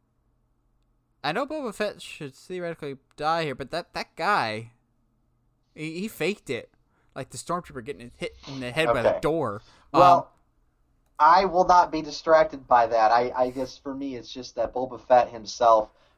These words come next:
Speaker 2: like, I just never found him intimidating a-, at all, and I thought him la-, is, is laughable. So if you just take everything in Mandalorian, I think it's great. It's, it's hard for me to care about the character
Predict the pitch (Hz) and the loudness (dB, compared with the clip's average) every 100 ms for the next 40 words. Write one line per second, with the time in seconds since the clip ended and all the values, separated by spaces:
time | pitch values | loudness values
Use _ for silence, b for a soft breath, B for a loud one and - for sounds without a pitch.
0 | - 123 131 - 131 143 131 123 113 120 | 2 4 4 0 -2 2 2 2 2 2
1 | 120 123 110 101 117 113 117 120 127 123 | 2 0 -8 -10 -10 -8 -4 -6 -6 -16
2 | _ _ _ _ - 120 120 117 117 110 | _ _ _ _ -10 -6 -4 -4 2 6
3 | 107 110 117 117 113 117 117 110 98 101 | 8 8 6 4 2 4 2 2 -2 -2
4 | 113 110 - 113 104 104 104 - 120 120 | -2 -6 -10 -18 -2 2 2 0 -2 -2
5 | 117 123 110 107 _ _ _ 143 135 135 | -2 2 2 2 _ _ _ -8 -4 -6
6 | 123 160 180 - 156 143 139 139 143 127 | -2 -4 -4 -2 -2 2 2 2 -2 -4
7 | 117 117 110 107 110 113 117 120 120 113 | -4 -6 -6 -4 -2 -2 -2 -6 -6 -12
8 | 101 - 110 110 120 - _ - 139 165 | -14 -12 -6 -4 -4 -10 _ -4 0 0
9 | 147 - 190 175 151 127 135 127 117 - | 0 2 2 0 -10 -6 0 2 2 -2
10 | _ 127 156 190 220 220 | _ -4 -4 -4 -8 -8